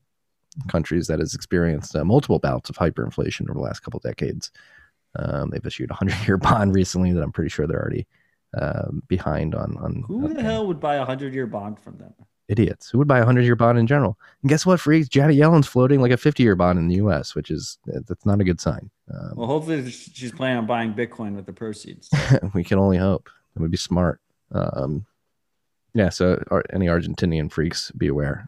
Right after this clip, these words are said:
Speaker 1: I'm sure many of you are already buying in P two P exchanges, um, just 'cause you get probably more accurate pricing, I would imagine, with the, uh, the dark market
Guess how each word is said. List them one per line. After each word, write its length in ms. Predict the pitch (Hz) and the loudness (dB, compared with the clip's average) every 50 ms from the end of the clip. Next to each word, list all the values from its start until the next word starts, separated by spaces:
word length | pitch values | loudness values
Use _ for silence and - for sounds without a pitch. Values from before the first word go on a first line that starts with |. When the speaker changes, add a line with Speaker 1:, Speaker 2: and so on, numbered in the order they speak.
| _ - | _ -2
Speaker 1:
I'm 120 | - 95 | -2 -2
sure 420 | - - - 90 78 80 - - _ _ _ _ _ _ _ - - - - - - _ _ _ _ | 0 0 0 2 2 2 0 -4 _ _ _ _ _ _ _ -20 -20 -20 -20 -20 -20 _ _ _ _
many 340 | - 110 110 101 101 98 92 | 2 4 4 6 6 6 4
of 80 | 87 87 | 4 4
you 200 | 92 92 90 87 | 2 2 2 4
are 220 | 87 85 85 85 | 2 2 2 4
already 220 | 87 85 85 87 | 2 2 2 2
buying 260 | 85 85 78 78 73 76 | 0 0 0 0 0 -2
in 100 | 76 - | -4 -4
P 140 | - - | -4 -4
two 80 | - - | -4 -4
P 320 | - - - 71 - - - _ _ _ _ _ | -6 -4 -4 -4 -4 -6 -10 _ _ _ _ _
exchanges, 720 | 104 107 - - - 69 67 - - - - - - _ _ _ _ _ | -8 -8 -6 -4 -4 -4 -4 -4 -4 -6 -8 -8 -16 _ _ _ _ _
um, 480 | - - 67 - - - - - - - _ _ _ _ _ _ _ _ _ _ _ _ _ _ _ _ _ - | -4 -4 -4 -4 -6 -8 -10 -10 -12 -14 _ _ _ _ _ _ _ _ _ _ _ _ _ _ _ _ _ -12
just 120 | 104 - - | -12 -8 -8
'cause 100 | - - | -8 -8
you 60 | - | -6
get 180 | - 64 - _ - _ _ | -8 -8 -8 _ -20 _ _
probably 280 | - - - - - | -6 -4 -4 -4 -6
more 180 | - - - - | -6 -6 -6 -8
accurate 320 | - - - - - - | -10 -8 -8 -8 -8 -8
pricing, 360 | - - - - - - - - | -6 -6 -6 -6 -4 -6 -6 -6
I 20 | - | -6
would 80 | - | -8
imagine, 460 | 50 50 50 - - - - 85 98 - _ _ - - | -8 -8 -8 -8 -10 -8 -10 -10 -10 -12 _ _ -14 -10
with 180 | - 87 - _ | -10 -10 -10 _
the, 180 | - 82 - - | -8 -6 -6 -6
uh, 200 | - - - 90 110 117 147 _ _ _ | -6 -8 -8 -10 -10 -14 -18 _ _ _
the 80 | - - | -10 -8
dark 240 | - - - - - - | -6 -6 -6 -6 -8 -8
market 320 | - - - - - - | -8 -8 -6 -8 -10 -12